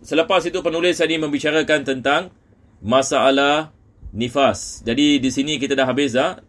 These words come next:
istihadah dalam kitab, dalam yakni kitab yakni Minhaj.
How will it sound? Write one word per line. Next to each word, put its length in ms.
istihadah 640
dalam 220
kitab, 340
dalam 400
yakni 200
kitab 320
yakni 160
Minhaj. 600